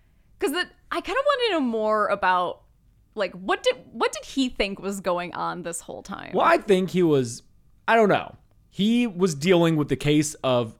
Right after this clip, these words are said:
Speaker 2: Esther's, Esther going missing.
Speaker 1: I, I think he kind of, his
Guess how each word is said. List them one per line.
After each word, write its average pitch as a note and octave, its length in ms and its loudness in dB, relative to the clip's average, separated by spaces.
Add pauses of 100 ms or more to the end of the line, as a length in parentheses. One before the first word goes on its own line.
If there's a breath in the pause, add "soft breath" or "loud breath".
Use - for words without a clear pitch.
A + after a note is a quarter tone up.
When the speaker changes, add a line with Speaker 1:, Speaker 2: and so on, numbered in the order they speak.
(220)
Speaker 2:
Esther's, C3+ 680 -2 (500)
Esther C#3+ 260 0
going C#3 240 4
missing. - 440 -6 (120)
Speaker 1:
I, F4 220 4 (360)
I G#4+ 220 2
think D4+ 180 0
he B3 280 -4
kind A3 320 -2
of, G3 280 -6 (520)
his A3+ 360 -4